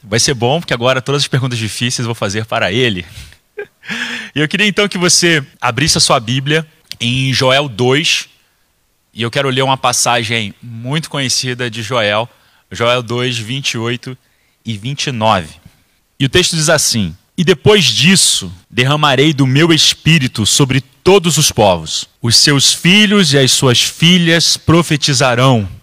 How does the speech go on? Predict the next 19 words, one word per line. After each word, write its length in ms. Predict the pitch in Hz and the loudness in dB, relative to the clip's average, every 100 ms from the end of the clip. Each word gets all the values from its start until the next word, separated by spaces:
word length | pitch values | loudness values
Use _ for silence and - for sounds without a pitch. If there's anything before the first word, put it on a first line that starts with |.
| _ - | _ -10
Os 220 | 101 90 | -6 -2
velhos 500 | 92 131 170 170 - | 2 4 4 2 0
terão 240 | 151 143 | 2 2
sonhos. 920 | 151 - - 131 135 107 85 - - - _ _ _ - | 0 0 2 4 4 2 -4 -8 -10 -14 _ _ _ -8
Os 140 | 104 | -4
jovens 720 | 95 101 143 185 175 185 - | 0 4 6 4 4 0 0
terão 320 | - 139 143 165 | 2 2 2 0
visões. 840 | 143 151 98 113 110 82 - - _ _ _ _ _ _ - | 0 0 2 2 2 0 -6 -8 _ _ _ _ _ _ -6
Até 300 | 120 - 208 | -4 0 2
sobre 380 | 208 - 196 175 | 2 2 2 2
os 80 | - | 0
servos 600 | - 156 185 185 170 151 | 2 2 2 0 0 2
e 40 | |
as 120 | 170 | 2
servas 800 | - - 139 151 120 90 85 - - | 2 2 4 2 0 -4 -6 -6 -2
derramarei 560 | 101 110 123 117 113 147 | 0 2 2 2 2 2
do 80 | |
meu 160 | 139 139 | 4 4
espírito 800 | 127 - - 117 110 110 120 | 4 0 0 2 2 2 0